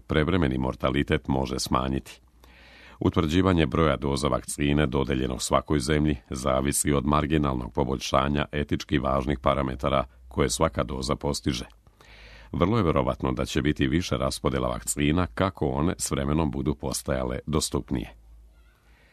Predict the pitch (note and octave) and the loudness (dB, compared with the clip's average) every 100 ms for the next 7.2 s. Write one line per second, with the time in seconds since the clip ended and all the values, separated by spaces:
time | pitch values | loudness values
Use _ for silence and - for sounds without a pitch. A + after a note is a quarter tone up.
0 | _ _ - - - _ - - C#3 C3+ | _ _ -20 -20 -20 _ -2 4 4 4
1 | C#3 G#2+ G2+ A#2+ A2 - G2+ - D2+ C2 | 2 4 2 4 2 2 0 2 0 0
2 | - D#2 D2+ F2 A2 F2+ C#2 C2 D2 C2+ | 0 4 4 4 2 2 2 2 2 2
3 | B1+ C2 C#2+ C2 B1+ E2 C#2+ - A#1+ - | -2 -4 -2 -2 -2 0 0 0 -10 -2
4 | C2 A1+ A#1 A#1+ - _ _ _ - _ | -2 -2 -6 -10 -12 _ _ _ -20 _
5 | C#2+ C#2+ D2 D#2 F2 - E2+ E2+ - E2+ | -2 2 2 4 2 0 -2 0 0 2
6 | E2 E2 F#2 - F2+ D#2 C#2 B1 C#2+ - | 4 2 0 0 2 2 2 0 0 -2
7 | - | -4